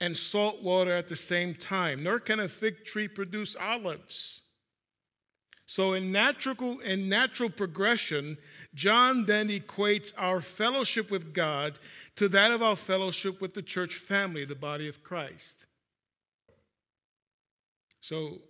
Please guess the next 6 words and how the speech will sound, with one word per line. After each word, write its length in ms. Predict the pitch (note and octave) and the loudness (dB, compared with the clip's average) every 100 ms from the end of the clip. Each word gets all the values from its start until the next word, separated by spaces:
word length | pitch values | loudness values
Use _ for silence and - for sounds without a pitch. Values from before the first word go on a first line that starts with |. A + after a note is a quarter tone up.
| _ _ | _ _
fellowship 540 | - F#3 A3+ A3 G#3+ D#3 | -6 -2 -2 -4 -6 -8
begins, 480 | D3 C#3 C#3 D3+ D3 | -8 -6 -6 -6 -8
our 120 | D3 | -6
vertical 440 | D#3+ F3+ G#3+ E3+ | -4 -4 -4 -6
lives 580 | C3+ B2 B2+ D3 C#3 - _ _ _ _ | -6 -8 -10 -10 -12 -12 _ _ _ _
shows 640 | - - D#3 C#3+ D#3 D3+ | -12 -6 -6 -6 -10 -12